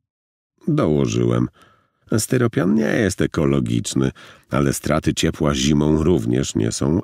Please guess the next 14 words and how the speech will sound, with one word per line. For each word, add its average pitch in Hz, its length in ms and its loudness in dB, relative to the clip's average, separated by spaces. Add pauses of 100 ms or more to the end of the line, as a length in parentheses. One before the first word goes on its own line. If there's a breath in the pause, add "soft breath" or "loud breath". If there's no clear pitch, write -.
ekologiczną 71 840 0
praktyką. - 560 -2 (960 loud breath)
Mógłbym 62 600 2
zbudować 62 640 -2
dom 58 240 0
ze 73 120 0
słomy, 160 400 0
okleić 58 400 -2
go 71 120 0
gliną 85 460 2
i 58 60 2
mieć 62 280 0
naturalne 65 760 0
izolatory, 76 680 -2